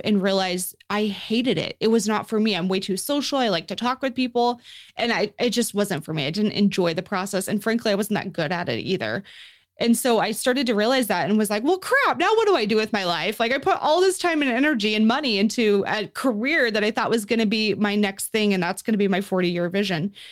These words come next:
So I thought maybe corporate marketing. So I did go back for my master's degree at Boise State,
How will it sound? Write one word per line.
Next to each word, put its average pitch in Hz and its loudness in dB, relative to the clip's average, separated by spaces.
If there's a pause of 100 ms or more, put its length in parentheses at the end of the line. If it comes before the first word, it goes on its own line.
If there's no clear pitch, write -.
(200)
So 226 2
I 233 -2
thought 240 -2
maybe 226 2
corporate 208 -2
marketing. 240 -2 (120)
So - -2
I 214 0
did 202 -2
go 240 0
back 190 -4
for 220 -2
my 190 2
master's 196 -2
degree 190 0
at 170 -4
Boise 180 -2
State, 160 -4